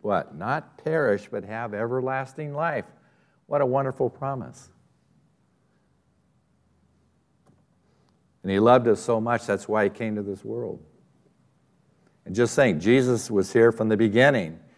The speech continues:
He knew what he was gonna go through at the cross. He knew the, the spittings and the rejection. He would know the beatings that he would take. He knew the beard that would be plucked out of his,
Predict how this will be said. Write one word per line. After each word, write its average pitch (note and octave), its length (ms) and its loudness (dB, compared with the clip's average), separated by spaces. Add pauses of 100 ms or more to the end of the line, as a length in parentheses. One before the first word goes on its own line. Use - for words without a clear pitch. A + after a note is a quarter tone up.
(160)
He A2 180 2
knew C#3 280 8
what D3 140 8
he C3+ 80 6
was A#2+ 180 4
gonna B2+ 300 0
go A#2+ 240 6
through A2 280 -2
at G#2 100 -4
the F2 60 -12
cross. G#2+ 640 -6 (580)
He G2+ 100 -6
knew C3 300 4
the, G#2 380 2
the G2 160 -6
spittings C3 760 0
and F2+ 180 -12
the F2 220 -12 (640)
rejection. G2 960 0
He F#2+ 160 -12
would F#2+ 400 -8 (100)
know B2+ 240 4
the A2+ 140 0
beatings A#2+ 720 -2
that F2+ 160 -8
he F#2+ 100 -8
would E2+ 180 -8
take. F2+ 300 -6
He F#2+ 100 -10
knew B2 220 0
the A2 100 0
beard B2+ 420 4
that A#2+ 100 -4
would A#2 220 -6
be G#2+ 120 -8
plucked - 540 -4
out G#2+ 240 -6
of G2+ 100 -12
his, G2 300 -12